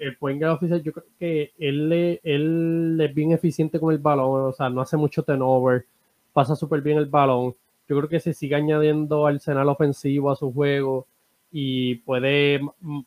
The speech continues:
mantenerlo, ¿verdad? Ahora va a tener los minutos de manera consistente, es como yo mencioné anteriormente, es difícil tú ser consistente cuando tus minutos no son consistentes.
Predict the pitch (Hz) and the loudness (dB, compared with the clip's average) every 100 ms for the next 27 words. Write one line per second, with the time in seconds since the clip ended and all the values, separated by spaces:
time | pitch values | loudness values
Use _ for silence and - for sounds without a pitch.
0 | _ 147 139 127 139 139 156 139 131 160 | _ -4 -4 -2 -4 0 0 0 0 -2
1 | - _ _ _ _ _ 156 143 151 160 | -6 _ _ _ _ _ -2 -2 0 0
2 | 160 165 151 147 151 156 147 147 143 147 | 2 2 2 0 0 0 -2 0 0 -2
3 | 147 143 139 - 165 160 131 151 147 143 | -2 -6 -8 -4 -4 -4 -8 -8 -6 -4
4 | 143 143 147 139 143 135 143 151 135 139 | -4 -6 -8 -8 -8 -6 -6 -8 -8 -10
5 | 143 135 143 151 147 143 - 151 - 127 | -12 -12 -12 -12 -10 -12 -8 -8 -8 -6
6 | 151 151 143 135 135 135 135 131 139 147 | -4 -4 -4 -4 -6 -6 -4 -2 -2 -2
7 | 139 143 147 127 147 - 147 143 123 | -4 -4 -6 -8 -10 -4 -2 -2 -10